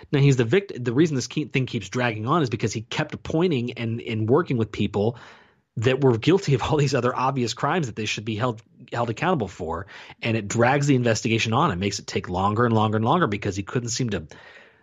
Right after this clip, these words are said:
attract or hire talent that wouldn't be so ridiculously corrupt and terrible. So he's the victim. Don't feel bad for him. I'm not saying, like, you know, he's just a victim here. No, he's the victim of his own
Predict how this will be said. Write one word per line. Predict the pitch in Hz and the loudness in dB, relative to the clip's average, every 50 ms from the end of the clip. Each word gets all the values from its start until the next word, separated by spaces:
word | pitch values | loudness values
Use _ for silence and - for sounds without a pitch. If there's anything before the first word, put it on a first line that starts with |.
| _ _ - | _ _ -4
attract | 131 117 - - - 117 107 107 131 139 - - - - | -2 -2 -2 -2 0 0 0 0 0 -2 -4 -8 -6 -2
or | - 117 117 107 | 0 2 2 2
hire | - - 110 131 156 127 104 104 110 113 _ - | 0 0 0 2 2 0 0 -2 -6 -8 _ -12
talent | - - 117 143 143 131 127 127 - | -6 -2 0 0 0 -2 -4 -6 -10
that | 120 104 107 | -10 -10 -8
wouldn't | 107 110 123 135 135 139 - - 104 92 | -4 -2 -2 -2 -2 -4 -8 -10 -14 -6
be | - 120 139 160 147 | -4 -4 -2 -2 -2
so | 127 - - - 113 | -4 -4 -2 0 0
ridiculously | 113 107 110 101 90 - 120 - 135 127 - - 135 131 | 0 0 0 -2 -2 -4 -4 -4 -4 -6 0 0 0 0
corrupt | - - 113 95 90 - - | 0 -2 0 0 0 -2 -4
and | 123 - | -4 0
terrible. | - 185 214 165 95 - - - - - _ _ _ _ - - - _ _ _ _ _ _ _ _ _ | 2 2 2 2 0 -2 -6 -12 -16 -18 _ _ _ _ -20 -20 -20 _ _ _ _ _ _ _ _ _
So | - - 151 | 0 2 4
he's | 156 180 180 - | 6 4 4 4
the | 175 165 | 4 2
victim. | 233 240 - 131 113 120 120 | 2 0 0 -4 -6 -4 -2
Don't | 170 208 208 | -2 -4 -2
feel | - - 196 143 | 0 0 0 2
bad | 113 135 151 190 196 175 | 2 0 2 2 0 0
for | - - 82 | -4 -10 -14
him. | 80 80 90 | -14 -10 -6
I'm | 113 143 | -4 -2
not | 175 185 135 - | -2 -2 -2 -2
saying, | - 165 160 160 135 | -2 -2 -2 -2 -2
like, | 107 95 92 - | -4 -6 -6 -8
you | 101 | -10
know, | 90 85 82 | -8 -10 -8
he's | 80 107 131 110 | -4 -4 -4 -2
just | 117 156 151 - - | 0 -2 -2 0 -2
a | 92 | -2
victim | 90 131 147 - 107 | 0 0 0 0 -4
here. | 80 78 80 82 | -8 -8 -10 -6
No, | 101 127 143 101 - - 76 78 | -2 0 0 0 -2 -4 -10 -14
he's | 87 - 165 190 196 - | -6 -4 -4 -2 -2 -2
the | 247 | -2
victim | 175 143 180 - - 151 135 | 0 0 0 2 2 2 2
of | 123 120 | 4 2
his | 117 113 | 2 2
own | 127 127 127 120 117 113 104 95 90 | 2 2 2 2 0 -2 -4 -6 -8